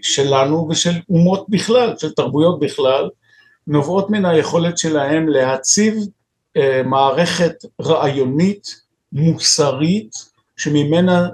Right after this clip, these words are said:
ייגזרו, אה, פעולותיה. ה-,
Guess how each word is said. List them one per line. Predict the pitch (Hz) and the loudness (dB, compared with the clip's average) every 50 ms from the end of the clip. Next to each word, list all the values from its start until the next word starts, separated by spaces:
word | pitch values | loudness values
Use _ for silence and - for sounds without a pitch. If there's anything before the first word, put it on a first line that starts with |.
| - _ - | -8 _ -6
ייגזרו, | 175 147 147 151 147 135 120 117 127 127 151 156 160 160 165 156 - - 139 | -4 -2 0 2 2 2 0 0 -2 0 0 0 0 0 -2 -6 -6 -4 -2
אה, | 135 135 131 131 - | -2 -2 -2 -2 -2
פעולותיה. | - 143 139 135 135 135 135 135 - 147 131 117 101 92 - _ _ _ _ _ _ _ _ _ - 143 | -2 -2 0 0 2 2 2 2 2 2 2 2 0 -4 -8 _ _ _ _ _ _ _ _ _ -6 -2
ה-, | 127 127 123 127 127 | 0 0 0 0 -4